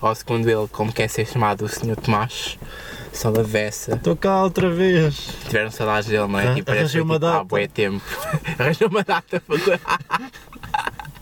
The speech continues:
Speaker 1: Mal sabem vocês no meio disto tudo. Ahm, então, para quem não conhece o episódio extra, basicamente aquilo que vai acontecer neste episódio extra é que nós vamos, eh, jogar alguns joguinhos engraçadinhos,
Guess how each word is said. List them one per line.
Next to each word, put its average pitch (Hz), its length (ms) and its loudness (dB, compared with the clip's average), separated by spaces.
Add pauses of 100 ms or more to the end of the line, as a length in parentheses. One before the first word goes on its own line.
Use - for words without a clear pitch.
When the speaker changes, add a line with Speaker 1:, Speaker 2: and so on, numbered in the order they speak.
(540)
Speaker 1:
Mal 98 160 2
sabem 95 280 -2
vocês 92 360 0
no 95 100 0
meio 90 120 2
disto 90 220 -2 (100)
tudo. - 40 -8 (460)
Ahm, 135 300 2
então, 135 320 0
para 190 240 0
quem 196 160 2
não 185 140 4
conhece 156 340 2
o - 20 2
episódio 117 400 2
extra, 101 220 0
basicamente 110 500 0
aquilo 104 200 0
que - 20 -8
vai 107 140 0
acontecer 107 320 -2
neste 110 260 2
episódio 101 460 2
extra 95 280 -2
é 95 160 4
que - 200 -8
nós 101 260 2
vamos, 104 340 -2 (440)
eh, - 240 -4
jogar 127 480 2
alguns 92 360 -2
joguinhos 143 680 4
engraçadinhos, 101 1080 2